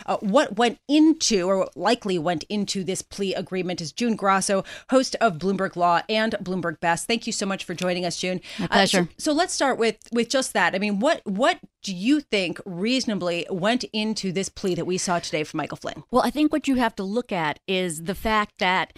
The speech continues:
Speaker 2: he is pleading guilty to one count of lying to federal investigators. Even in the information itself,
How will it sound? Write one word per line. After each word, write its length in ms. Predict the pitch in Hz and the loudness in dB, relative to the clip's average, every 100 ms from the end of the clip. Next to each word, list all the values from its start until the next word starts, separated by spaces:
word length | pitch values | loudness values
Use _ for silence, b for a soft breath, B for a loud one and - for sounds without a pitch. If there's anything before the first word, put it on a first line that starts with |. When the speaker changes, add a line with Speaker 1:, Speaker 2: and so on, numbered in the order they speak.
| B - | B -6
Speaker 2:
he 180 | 277 | -2
is 140 | 302 - | -2 -2
pleading 340 | - 247 220 | -4 -2 -2
guilty 320 | 185 202 208 | -2 -4 -4
to 220 | 180 - 202 | -6 -4 -2
one 560 | 165 190 190 220 226 - | -2 -2 0 -2 -6 -10
count 460 | - 208 175 160 - | -6 -4 -2 -4 -6
of 140 | 175 | -6
lying 480 | 170 175 165 165 165 - | -4 -2 0 0 -2 -4
to 300 | 180 165 151 | -4 -4 -4
federal 540 | - 175 165 170 151 B B B B _ _ - | -4 -2 -2 -4 -6 B B B B _ _ -2
investigators. 800 | 185 165 - 180 156 143 143 - - | 0 0 -2 -4 -2 -2 -6 -6 -2
Even 260 | 277 294 | 2 2
in 280 | - 254 247 | 2 2 2
the 160 | 233 233 | 2 -2
information 500 | 220 226 214 - 190 | -2 -2 -4 -4 -8
itself, 460 | - 277 302 262 | -4 -2 -2 -4